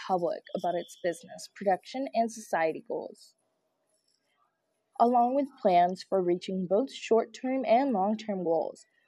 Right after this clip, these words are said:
When answering this question, you can refer to your company's existing mission statement if you already have one prepared, or discuss some of your company's core values in more general language.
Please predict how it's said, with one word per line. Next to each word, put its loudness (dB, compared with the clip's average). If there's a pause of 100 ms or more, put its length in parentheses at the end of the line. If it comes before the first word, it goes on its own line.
(160)
When 0
answering 2
this -6
question, -8 (100)
you -12 (100)
can 0
refer -2
to 0
your 0
company's -4
existing -8
mission -4
statement -8
if -12
you -6
already -2
have -4
one -6
prepared, -6 (140)
or -6
discuss -6
some 2
of -2
your -2
company's -4 (100)
core 2
values -4 (440)
in 2
more 2
general -4
language. -18